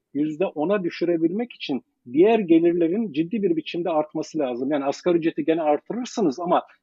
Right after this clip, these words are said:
diğer gelirleri ciddi bir biçimde artırırsanız ancak asgari ücretli sayısı azalır ve ortalama ücretle asgari ücret açılır. Bu da ücretleri des-,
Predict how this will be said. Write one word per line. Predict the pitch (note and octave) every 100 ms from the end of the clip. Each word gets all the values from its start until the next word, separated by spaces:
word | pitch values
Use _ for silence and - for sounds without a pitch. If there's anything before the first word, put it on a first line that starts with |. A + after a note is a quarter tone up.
| -
diğer | D#3 G#3+
gelirleri | G3 F#3+ F#3+ G3 F3
ciddi | D#3+ F#3+
bir | G3 F3
biçimde | - F3 E3+
artırırsanız | D3+ D3 - A3+ A#3+ - E3+ D3
ancak | E3 E3 D#3+ D#3
asgari | D3+ - E3+
ücretli | D#3+ D3+ D3 D3
sayısı | - D3+ D3 E3+
azalır | D3+ C#3+ E3 G3 F3
ve | F#3 F#3+ _ - -
ortalama | E3+ - F3+ F3+ D#3+
ücretle | C#3+ E3+ E3+
asgari | D3+ - F3+ D#3+
ücret | C3 G3 -
açılır. | - E3 B2+ - _ _
Bu | D#3 A3
da | A#3 A#3+ _ _ -
ücretleri | D3+ E3 G3 G3 G#3
des-, | G#3+ F#3 -